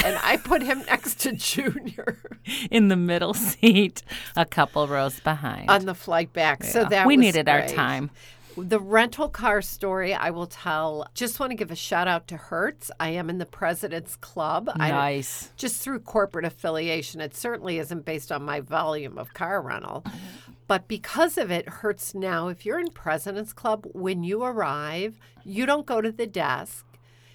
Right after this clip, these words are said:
Speaker 1: You go straight
Speaker 2: To the
Speaker 1: to
Speaker 2: pickup, right?
Speaker 1: where your car is. There's a woman there with, like, an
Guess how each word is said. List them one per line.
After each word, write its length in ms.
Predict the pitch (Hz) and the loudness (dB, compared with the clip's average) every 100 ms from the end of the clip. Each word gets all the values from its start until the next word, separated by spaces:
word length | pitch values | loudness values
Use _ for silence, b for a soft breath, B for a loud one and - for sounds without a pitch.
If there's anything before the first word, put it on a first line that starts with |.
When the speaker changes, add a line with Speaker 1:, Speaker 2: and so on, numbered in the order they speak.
| b - | b -16
Speaker 1:
You 300 | 185 226 240 | -6 -4 -2
go 220 | 226 190 | -2 -2
straight 920 | - - - - 190 190 233 - - - - | -4 -6 -6 -6 -4 -4 -6 -10 -20 -20 -16
Speaker 2:
To 180 | - 202 | -10 -4
the 80 | 208 180 | -2 0
Speaker 1:
to 60 | |
Speaker 2:
pickup, 360 | 180 175 - - | 0 -2 -4 -4
right? 360 | 135 175 220 180 | -2 -2 -4 -4
Speaker 1:
where 520 | 190 202 202 208 - | 0 2 2 0 -4
your 180 | 202 220 | -4 -6
car 480 | - - 180 175 - | -6 -2 0 0 -2
is. 420 | - 202 165 190 - | -2 -2 -2 -6 -6
There's 280 | 175 170 | -6 -6
a 40 | 190 | -6
woman 340 | 180 185 208 | -6 -4 -4
there 160 | 202 185 | -4 -4
with, 220 | 180 - | -6 -8
like, 240 | 113 143 170 | -6 -6 -6
an 160 | - | -10